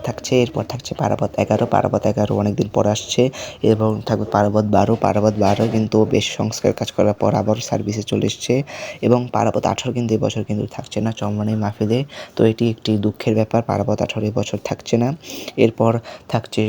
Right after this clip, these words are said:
আহ, এমভি সুন্দরবন দশ, সুন্দরবন দশ লঞ্চটিও কিন্তু থাকবে এবং সবচেয়ে যেটি মূল আকর্ষণ সেটি হচ্ছে বাংলাদেশের সর্ববৃহৎ লঞ্চ এমভি সুন্দরবন ষোলো কিন্তু এবছর থাকবে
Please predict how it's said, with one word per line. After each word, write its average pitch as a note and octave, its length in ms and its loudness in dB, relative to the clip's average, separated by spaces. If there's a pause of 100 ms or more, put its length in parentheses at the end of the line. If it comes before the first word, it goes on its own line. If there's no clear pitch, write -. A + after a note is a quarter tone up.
আহ, G2 380 0
এমভি G#2 200 0
সুন্দরবন G#2+ 440 -2
দশ, A2 180 2
সুন্দরবন G#2 440 -2
দশ G#2 180 2 (100)
লঞ্চটিও G#2+ 300 0
কিন্তু G#2+ 180 -2
থাকবে A2 340 -2
এবং A2+ 220 2 (260)
সবচেয়ে A#2+ 360 -2
যেটি A2+ 200 0
মূল A#2 260 2
আকর্ষণ A2 440 -2
সেটি - 260 -8
হচ্ছে A2 160 -4
বাংলাদেশের G#2 640 -2
সর্ববৃহৎ A2+ 560 2
লঞ্চ A2 220 0
এমভি G#2+ 160 0
সুন্দরবন G#2+ 440 0
ষোলো A2+ 240 -2
কিন্তু A2+ 260 -2
এবছর A2 380 -4
থাকবে A2+ 280 -2